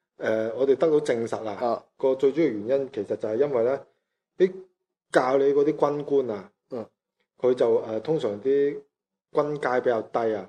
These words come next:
Speaker 2: 嗯。
Speaker 1: 都係普通軍階，所以佢就講普通話啦。
Speaker 2: 哦。
Speaker 1: 係啦。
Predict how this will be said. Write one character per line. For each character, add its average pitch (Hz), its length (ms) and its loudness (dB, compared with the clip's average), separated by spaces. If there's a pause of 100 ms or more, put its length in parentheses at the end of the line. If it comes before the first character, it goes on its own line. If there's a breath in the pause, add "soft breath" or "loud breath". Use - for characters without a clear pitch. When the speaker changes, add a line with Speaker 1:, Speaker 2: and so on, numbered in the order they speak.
Speaker 2:
嗯。 135 100 0
Speaker 1:
都 143 120 4
係 139 80 4
普 113 260 -4
通 127 180 -4
軍 123 200 -2
階， 117 160 -2
所 131 140 -4
以 113 40 -2
佢 107 100 -4
就 104 120 -4
講 101 200 -8
普 107 140 -10
通 107 160 -10
話 95 140 -8
啦。 95 120 -14 (360)
Speaker 2:
哦。 98 240 -10 (200)
Speaker 1:
係 101 120 -6
啦。 98 180 -10